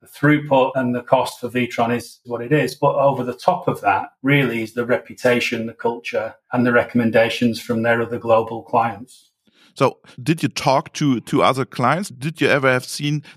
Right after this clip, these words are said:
Speaker 2: the O P M working?
Speaker 1: Absolutely. We went round, um, certainly I did two tours of global retailers, varying from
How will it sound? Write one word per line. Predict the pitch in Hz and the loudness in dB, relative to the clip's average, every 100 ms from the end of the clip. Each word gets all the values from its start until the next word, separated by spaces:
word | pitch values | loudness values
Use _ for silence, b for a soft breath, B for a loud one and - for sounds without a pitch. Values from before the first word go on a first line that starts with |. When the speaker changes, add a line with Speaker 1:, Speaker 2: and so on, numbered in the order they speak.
| - | 0
Speaker 2:
the | 127 | 2
O | 135 | 2
P | - 123 | 0 0
M | 127 | 0
working? | 120 117 113 196 233 - | 2 0 0 -4 -6 -2
Speaker 1:
Absolutely. | 165 - 143 170 127 113 | -2 0 0 2 0 0
We | 147 143 | 0 2
went | 147 151 | 2 2
round, | 131 135 131 127 123 - | 2 2 2 0 -2 -2
um, | 120 117 117 113 - _ | -2 -2 -6 -8 -14 _
certainly | - 151 135 | -2 0 2
I | 135 147 | 2 2
did | 139 123 | 0 -4
two | - 135 127 | -2 0 0
tours | - 131 123 123 120 | 2 2 2 0 -2
of | 113 - - | -6 -10 -8
global | 135 131 123 117 117 117 - | 2 2 2 2 0 0 -4
retailers, | 131 131 127 120 120 127 135 - - | 0 0 2 0 0 0 -2 -4 -2
varying | 127 131 123 120 117 | 0 2 0 -2 -4
from | - 117 120 117 | 0 0 0 -4